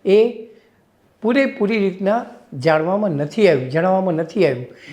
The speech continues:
એટલે હવે ધીરે ધીરે આ વિશેની એક જાગૃતતા આ દેશમાં ઊભી થશે,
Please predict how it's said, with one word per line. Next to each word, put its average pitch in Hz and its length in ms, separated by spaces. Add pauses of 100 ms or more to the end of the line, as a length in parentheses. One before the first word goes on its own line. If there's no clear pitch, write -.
(140)
એટલે 226 160
હવે 226 680 (240)
ધીરે 170 360
ધીરે 202 380
આ 202 200
વિશેની 208 400
એક 156 140
જાગૃતતા 160 640 (560)
આ 180 100
દેશમાં 175 400
ઊભી 151 220
થશે, 185 400